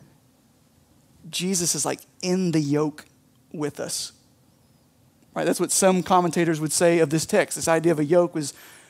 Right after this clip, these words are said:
typically would be two animals, and that's kind of the idea here. Right? That, that we're, and we're working, we're following Jesus, we're learning from him, we have his yoke on us,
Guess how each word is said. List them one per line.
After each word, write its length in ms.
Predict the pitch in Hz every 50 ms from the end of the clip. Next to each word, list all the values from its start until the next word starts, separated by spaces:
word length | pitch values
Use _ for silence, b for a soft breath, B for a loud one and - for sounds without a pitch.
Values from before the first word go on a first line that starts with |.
| B B B B _ _ _ _ _ _ _ _ _ _ _ _ - _ _ -
typically 680 | - - 269 254 220 160 - 143 143 143 160 180 180 - _ -
would 120 | 185 165
be 80 | 156 170
two 280 | 156 - - 208 220 220
animals, 420 | 220 233 240 214 151 127 - -
and 80 | 156 151
that's 280 | 170 - - - _ _ _ b b b b b b b b b b _ _ _ -
kind 340 | - - 202 220 233 240 233
of 60 | 214
the 100 | 220 220
idea 320 | 208 208 196 185 196 180
here. 260 | 156 139 139 - - - _ _ _ _ _ _ _ _ _ _ _ _ _ _ -
Right? 120 | 156 160
That, 120 | - 131 -
that 140 | 117 123 139
we're, 260 | 170 196 214 208 - B B B B B B B B
and 160 | 170 151 143
we're 140 | 170 202 208
working, 600 | 170 139 139 170 196 214 214 233 214 208 214 214
we're 140 | 160 180 196
following 520 | - - - 190 196 208 214 220 214 202
Jesus, 240 | 170 214 214 190 175
we're 120 | 175 208
learning 340 | 180 143 160 175 196 214 208
from 180 | - 220 202 190
him, 140 | 208 208
we 120 | 196 196 180
have 260 | 156 180 185 196 185
his 180 | 214 196 156 180
yoke 180 | 190 190 180 -
on 160 | 160 170 175
us, 120 | 175 -